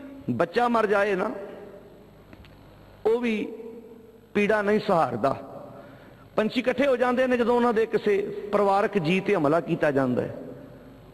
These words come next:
ਉਹਨਾਂ ਨੂੰ ਵੀ ਮੋਹ ਹੈ। ਜਦੋਂ ਇੱਕ ਪੰਛੀ ਤੇ ਹਮਲਾ ਹੁੰਦਾ ਹੈ,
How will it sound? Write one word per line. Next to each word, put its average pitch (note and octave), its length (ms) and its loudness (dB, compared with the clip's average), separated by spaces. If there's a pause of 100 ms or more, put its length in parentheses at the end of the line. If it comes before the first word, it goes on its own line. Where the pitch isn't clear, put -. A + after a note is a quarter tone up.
ਉਹਨਾਂ E4 240 2
ਨੂੰ D#4+ 100 2
ਵੀ D4 120 2
ਮੋਹ A#3+ 360 2
ਹੈ। G3 200 2 (1500)
ਜਦੋਂ C#4 340 2
ਇੱਕ D#4+ 200 0
ਪੰਛੀ C#4 540 0
ਤੇ C#4 160 0
ਹਮਲਾ A3 320 2
ਹੁੰਦਾ B3 280 2
ਹੈ, C4 160 2